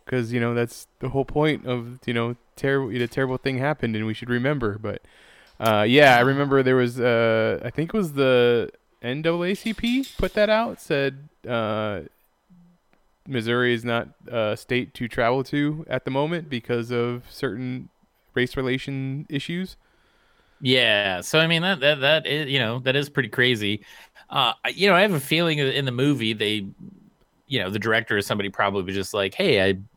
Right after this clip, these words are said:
Speaker 2: I like the way this sounds." And it does have a, you know, it has a good ring to the title. It's an interesting title, Three Billboards Outside Missouri. It sounds, yeah, it sounds pretty nice. It sounds a lot better than, you know, "There's three billboards outside of Jefferson City, Missouri," you know, like,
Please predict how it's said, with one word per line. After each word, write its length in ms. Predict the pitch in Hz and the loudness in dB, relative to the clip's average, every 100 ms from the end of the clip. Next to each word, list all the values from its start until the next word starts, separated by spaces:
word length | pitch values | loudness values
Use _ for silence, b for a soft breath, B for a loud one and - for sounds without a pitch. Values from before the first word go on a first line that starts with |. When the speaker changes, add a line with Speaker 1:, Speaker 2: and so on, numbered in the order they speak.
| _ _ _ _ _ _ - | _ _ _ _ _ _ -6
Speaker 2:
I 100 | 104 | -2
like 280 | 104 131 131 | 0 0 0
the 100 | 117 | 2
way 160 | 117 | 2
this 200 | 107 101 | 2 -2
sounds." 640 | - - 131 117 98 110 - | -4 -2 0 2 0 -2 0
And 120 | 160 | 2
it 140 | 196 | 4
does 180 | 262 226 | 2 2
have 140 | 180 | 2
a, 100 | 147 139 | 2 2
you 100 | 147 | 2
know, 80 | |
it 80 | 113 | 2
has 120 | 151 | 0
a 40 | 139 | 0
good 160 | 131 | 0
ring 260 | 107 113 127 | 0 0 0
to 100 | 127 | 0
the 100 | 107 | -2
title. 320 | 101 101 107 | 0 0 0
It's 160 | 123 - | -2 -4
an 80 | 107 | -4
interesting 580 | 104 123 - 113 117 95 | -2 -4 -6 -10 -8 -6
title, 320 | 101 101 120 | -4 -4 -6
Three 260 | - 117 | -6 -6
Billboards 500 | 95 101 95 98 92 | 0 0 0 0 0
Outside 340 | 87 95 - - _ _ _ _ _ _ _ _ _ _ _ _ - | -4 -6 -10 -20 _ _ _ _ _ _ _ _ _ _ _ _ -4
Missouri. 280 | 95 92 117 | -2 0 -4
It 80 | |
sounds, 280 | - 101 101 b b b b b 190 | -2 -4 -4 b b b b b 0
yeah, 60 | |
it 40 | 139 | 2
sounds 160 | 147 131 | 2 2
pretty 160 | 127 | 2
nice. 220 | 98 110 | 2 0
It 40 | - | 0
sounds 220 | 185 147 | 2 4
a 40 | |
lot 160 | 139 110 | 4 4
better 200 | 123 123 | 4 4
than, 260 | 113 101 113 | 2 0 0
you 80 | |
know, 120 | 101 101 | 0 2
"There's 200 | 101 - | 0 -2
three 240 | 120 113 | -2 -2
billboards 480 | 98 113 107 107 98 | 2 2 2 0 0
outside 420 | 101 98 107 101 | -2 -2 0 0
of 100 | 95 | 0
Jefferson 520 | 95 107 110 - 101 | -2 -2 -2 -8 -8
City, 400 | 98 120 101 95 98 | -4 -2 -2 -2 -4
Missouri," 440 | 95 98 95 98 | -4 -2 -2 0
you 100 | 101 | -2
know, 180 | 95 101 | -2 -2
like, 220 | 92 | -2